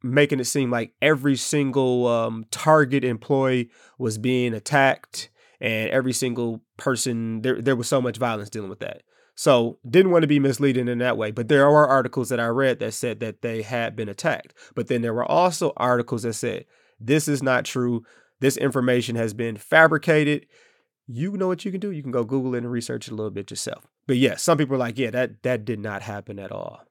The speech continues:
That did not happen." And the real reason that people were mad is because they felt like the, the Pride section was being,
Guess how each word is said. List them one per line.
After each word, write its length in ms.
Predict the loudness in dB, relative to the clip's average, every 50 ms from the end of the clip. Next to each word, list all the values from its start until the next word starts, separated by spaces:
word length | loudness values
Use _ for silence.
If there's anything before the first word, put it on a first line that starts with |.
| _
That 200 | -10 -10 -8 -8
did 100 | -10 -10
not 200 | -12 -12 -12 -10
happen." 340 | -10 -12 -12 -12 -14 -12 -10
And 140 | -10 -8 -4
the 40 | 2
real 200 | 4 6 6 6
reason 320 | 8 6 6 6 4 2
that 160 | 0 2 2
people 220 | 0 0 0 0 -2
were 60 | 0
mad 280 | 4 6 6 6 6 4
is 80 | 0
because 340 | -6 -4 -2 0 0 0 0
they 140 | -2 -4 -2
felt 240 | -2 -2 -2 -2 -2
like 240 | -4 -4 -6 -8 -12 -20 -20 -20 -20 -20 -20 _ _ _ _ -2
the, 480 | 2 4 4 4 4 4 2 2 0 -4
the 140 | -6 -8
Pride 360 | -4 2 6 6 6 6 4 2
section 600 | 2 0 0 0 -2 -4 -6 -6 -6 -6 -8 -12 -16 _ _
was 240 | -8 -6 -6 -6 -4
being, 440 | -4 -2 0 0 0 0 -2 -4